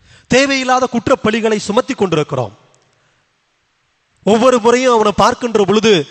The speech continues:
அதையே சொல்லி சொல்லி பிறரை காயப்படுத்தி கொண்டிருக்கிறோம். அன்பிற்குரியவர்களே, இன்றைக்கு இறைமகன் இயேசு கிறிஸ்து சொல்லுகின்ற செய்தி, நீங்களும் நானும் காயப்படுத்தாமல் மனம் வருந்தி ஒருவர் வருகின்ற பொழுது, மனம் திருந்தி ஒருவர் வருகின்ற பொழுது,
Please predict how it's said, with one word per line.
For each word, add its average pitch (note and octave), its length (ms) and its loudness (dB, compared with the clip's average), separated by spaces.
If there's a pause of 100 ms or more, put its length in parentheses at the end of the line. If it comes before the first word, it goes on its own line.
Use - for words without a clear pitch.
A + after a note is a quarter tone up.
(120)
அதையே A3+ 400 0
சொல்லி B3 320 -2
சொல்லி A#3 400 -2
பிறரை A3 400 0
காயப்படுத்தி A3 560 -2
கொண்டிருக்கிறோம். D#3 480 -4
அன்பிற்குரியவர்களே, D#3+ 640 -4
இன்றைக்கு F#3+ 460 -4
இறைமகன் E3+ 280 -6
இயேசு G#3 300 -4
கிறிஸ்து E3+ 480 -4 (180)
சொல்லுகின்ற D3+ 640 -4
செய்தி, D3+ 640 -8 (840)
நீங்களும் D3+ 520 -6
நானும் C3 480 -10
காயப்படுத்தாமல் B2 960 -10 (1120)
மனம் G3+ 260 -2
வருந்தி A#3 280 -2
ஒருவர் F#3+ 320 0
வருகின்ற F#3 480 -2
பொழுது, F#3+ 300 0
மனம் F#3+ 300 -4
திருந்தி A3+ 520 -2 (200)
ஒருவர் F#3 340 0
வருகின்ற F#3 480 -2
பொழுது, F3 360 0